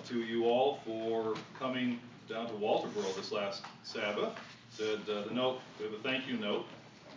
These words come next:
from the congregation there. It was so inspiring to see such a wonderful, this is not talking about the same group,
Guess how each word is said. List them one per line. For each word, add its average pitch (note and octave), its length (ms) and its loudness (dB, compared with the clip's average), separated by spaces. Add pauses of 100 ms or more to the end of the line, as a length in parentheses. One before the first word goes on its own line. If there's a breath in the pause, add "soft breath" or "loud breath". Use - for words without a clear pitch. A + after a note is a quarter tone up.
from G2 140 -8
the - 20 -6
congregation A2+ 640 -2
there. A#2 220 2
It G#2 60 -8
was G#2+ 140 -4
so A#2+ 240 0
inspiring A#2 500 2
to A#2+ 80 -2
see A#2+ 160 -4
such - 220 -2
a G#2+ 60 -2
wonderful, B2+ 460 0
this - 200 -6
is A3 80 -8
not A#2 180 -6
talking A#2+ 220 2
about G#2 180 -4
the - 60 -10
same A2 220 -2 (260)
group, B2 220 0